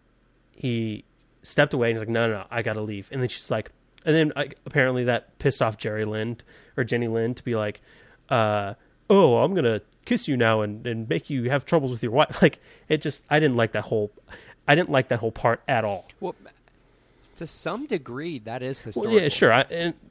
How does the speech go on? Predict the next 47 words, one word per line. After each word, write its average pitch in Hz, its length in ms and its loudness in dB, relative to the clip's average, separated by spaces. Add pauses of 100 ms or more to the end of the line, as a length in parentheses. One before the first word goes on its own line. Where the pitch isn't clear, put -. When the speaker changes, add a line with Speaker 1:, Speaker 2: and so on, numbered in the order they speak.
(200)
Speaker 1:
but 160 260 4 (720)
based 185 260 6
off 208 140 2
of 180 100 -6
how 165 180 2
they 160 160 2
represented 135 600 2
Lind 131 420 4
in 143 180 4
the 120 60 2
movie, 123 460 2 (200)
see, - 120 -8
that's 220 180 2
the 190 60 -2
thing. 156 240 2 (380)
You 160 120 -8
can't 233 400 0 (200)
pick 196 200 -2
and 165 140 0
choose 160 640 -2 (460)
which 143 300 -2
parts - 260 0
of 147 100 -8
history 143 300 0
that 123 140 -6
you 139 60 -4
wanna 117 160 0
represent 113 440 -6
with - 140 -12
a 131 40 -14
story, - 380 -12 (160)
in 143 100 -2
my 120 120 2
opinion. 110 380 -8 (260)
I 135 80 -2
think, 151 220 -4 (220)
I 160 100 4
think - 260 -4
you 156 60 -4
Speaker 2:
I - 40 -2
don't 262 60 -6
know. - 40 -8
Speaker 1:
should. 117 240 -2 (260)
Speaker 2:
You 294 80 -8
can. 147 340 -6
I 160 60 -8
mean, 160 300 -8